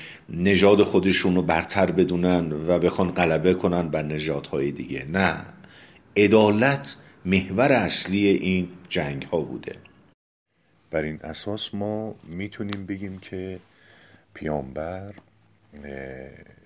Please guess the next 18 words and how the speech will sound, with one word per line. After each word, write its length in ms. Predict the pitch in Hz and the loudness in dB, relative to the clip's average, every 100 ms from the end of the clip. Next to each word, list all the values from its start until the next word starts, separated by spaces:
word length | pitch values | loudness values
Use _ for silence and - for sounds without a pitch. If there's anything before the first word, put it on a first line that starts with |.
| 73 76 | -20 -8
در 340 | 76 69 65 - _ _ _ _ _ _ | -6 -4 -6 -12 _ _ _ _ _ _
نبردها 840 | 69 71 69 64 62 - 80 82 82 | -8 -6 -6 -10 -12 -10 -6 -6 -6
و 240 | 82 69 65 | -8 -10 -14
جنگ‌هایی 760 | - 76 67 65 62 76 90 80 | -12 -8 -8 -10 -12 -10 -8 -10
که 440 | - 69 64 62 - _ _ | -12 -14 -14 -18 -20 _ _
انجام 420 | 71 64 62 64 | -18 -16 -12 -12
می‌دادند، 1040 | 64 60 64 65 64 67 71 87 90 - _ _ _ _ - - - - _ _ _ | -12 -18 -16 -16 -14 -12 -12 -12 -14 -18 _ _ _ _ -20 -20 -20 -20 _ _ _
اه، 80 | 73 67 65 64 64 | -18 -16 -16 -18 -12
به 80 | 90 | -8
هیچ 420 | 80 104 95 - 85 | -8 -8 -10 -10 -4
وجه 460 | 92 95 85 67 65 | -2 -2 -4 -8 -14
به 120 | - - | -16 -14
افرادی 640 | 73 - - 73 67 71 | -14 -14 -8 -8 -8 -14
که 480 | - - 69 67 69 - _ _ _ _ | -16 -12 -12 -10 -14 -18 _ _ _ _
در 220 | 73 69 | -6 -6
جنگ 420 | 65 73 69 65 65 67 | -8 -8 -8 -10 -12 -8
نبودند، 920 | 73 71 73 67 67 76 82 85 82 | -8 -6 -10 -10 -8 -6 -8 -10 -10
اه، 120 | 82 | -12